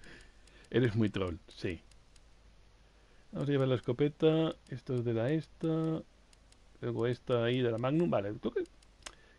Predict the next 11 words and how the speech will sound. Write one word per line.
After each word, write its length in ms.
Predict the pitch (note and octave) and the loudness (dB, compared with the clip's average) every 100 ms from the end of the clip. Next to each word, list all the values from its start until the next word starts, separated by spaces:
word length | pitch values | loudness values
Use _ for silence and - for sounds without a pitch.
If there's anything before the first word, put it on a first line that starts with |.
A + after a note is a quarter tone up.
| - | -20
creo 120 | - | -4
que 80 | A3 | 2
no 120 | F3 | 4
me 80 | D#3+ | 4
hace 140 | C#3+ | 2
falta 240 | - B2+ B2+ | 0 0 2
tantas 260 | A#2+ A#2 | 0 0
balas 240 | G#2+ A2 G#2 | 2 0 0
de 80 | G#2 | -2
Magnum. 380 | G2 G2 G2+ F2+ - - - - - - - - - | -2 -4 -6 -8 -16 -20 -20 -20 -20 -20 -20 -20 -16
Veinte 840 | B2+ A#2+ C3+ C3 D3 D3 C#3+ C#3+ | -4 0 0 2 4 6 6 4